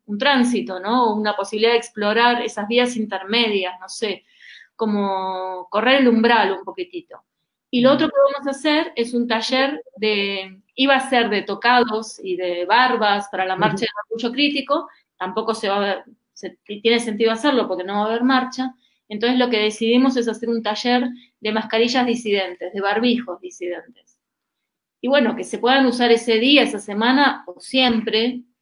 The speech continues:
Speaker 1: y que impliquen una toma de posición pública en la calle, cuando la gente sale a la calle con el barbijo obligatorio,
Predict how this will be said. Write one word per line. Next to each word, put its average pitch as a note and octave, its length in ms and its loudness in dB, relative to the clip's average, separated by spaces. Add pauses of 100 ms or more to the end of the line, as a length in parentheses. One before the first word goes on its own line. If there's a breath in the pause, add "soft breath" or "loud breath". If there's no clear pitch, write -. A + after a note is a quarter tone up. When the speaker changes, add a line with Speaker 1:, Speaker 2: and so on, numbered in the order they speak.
(600)
Speaker 1:
y A3+ 160 -10
que G#3+ 160 2
impliquen G#3 760 0
una A3 180 0
toma A#3+ 280 4
de A#3+ 60 0
posición A3 560 -4
pública G#3+ 440 0
en F#3 60 -4
la F#3 100 -2
calle, G#3 320 0
cuando F3 180 -10
la E3+ 120 -8
gente A3 280 -6
sale A#3+ 260 2
a A#3 40 4
la A3+ 120 2
calle A3 300 -2
con F#3+ 120 -12
el F3+ 100 -8
barbijo G#3+ 500 -2
obligatorio, B3+ 800 0